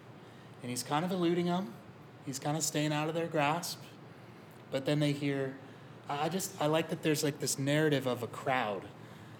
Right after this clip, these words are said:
And you can see it in the text if we went back through and read. The crowd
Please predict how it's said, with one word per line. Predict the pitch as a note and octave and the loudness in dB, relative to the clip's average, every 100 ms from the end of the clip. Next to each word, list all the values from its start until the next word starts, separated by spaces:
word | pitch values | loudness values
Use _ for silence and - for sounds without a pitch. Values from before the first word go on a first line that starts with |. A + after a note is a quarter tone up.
| - - | -12 -2
And | C3+ | 0
you | C3+ | 2
can | C3 | 0
see | - E3+ E3 | 2 6 6
it | |
in | C#3+ | 6
the | B2+ | 4
text | - C#3 C3 - | 4 4 2 -2
if | A2 | -4
we | B2+ | -2
went | B2 | -2
back | A#2+ A#2 A2+ | 0 0 0
through | A#2 | -4
and | A2 | -2
read. | A2+ A2 G2 - - - - - - - | -2 -2 -4 -12 -18 -18 -18 -18 -14 -8
The | B2+ | -4
crowd | - C#3+ C#3+ C#3+ | 4 6 6 4